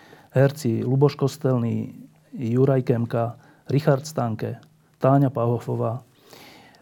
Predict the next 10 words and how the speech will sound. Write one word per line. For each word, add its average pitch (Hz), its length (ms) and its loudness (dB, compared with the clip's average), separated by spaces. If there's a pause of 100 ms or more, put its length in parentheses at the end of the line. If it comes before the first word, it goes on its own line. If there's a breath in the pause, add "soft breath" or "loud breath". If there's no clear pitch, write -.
(200 loud breath)
ehm, 113 480 -6 (320 loud breath)
Marian 156 480 6
Vajda, 139 400 4 (400)
tenisový 131 400 0
tréner, 123 480 -2
kauč 127 480 -2 (160)
Novaka 127 400 0
Djokoviča. 113 480 -4 (720)
Neuveriteľné. 117 640 -6 (480 loud breath)
Jura-, 151 400 8